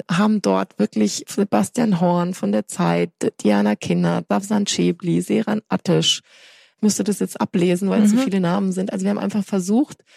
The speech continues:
Speaker 1: aus Politik und Wirtschaft wie Religion
Speaker 2: Mhm.
Speaker 1: so viele Vertreter wie möglich zu versammeln, um dort Panels zu bilden, auch musikalische Darbietungen und ein paar wirklich tolle Beiträge zum Thema Europa.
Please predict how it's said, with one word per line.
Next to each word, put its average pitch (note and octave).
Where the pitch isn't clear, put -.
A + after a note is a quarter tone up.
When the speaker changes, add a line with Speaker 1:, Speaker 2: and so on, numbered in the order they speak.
Speaker 1:
aus -
Politik G#3+
und G#3+
Wirtschaft A3+
wie G#3
Religion F3+
Speaker 2:
Mhm. G#3+
Speaker 1:
so A3
viele B3
Vertreter G#3+
wie G3
möglich G#3+
zu G#3
versammeln, G3+
um A3+
dort G#3+
Panels C4+
zu C4
bilden, B3
auch F#3+
musikalische A3+
Darbietungen A3
und A#3
ein G#3
paar G#3
wirklich A3
tolle G#3
Beiträge F#3+
zum F#3+
Thema F#3
Europa. -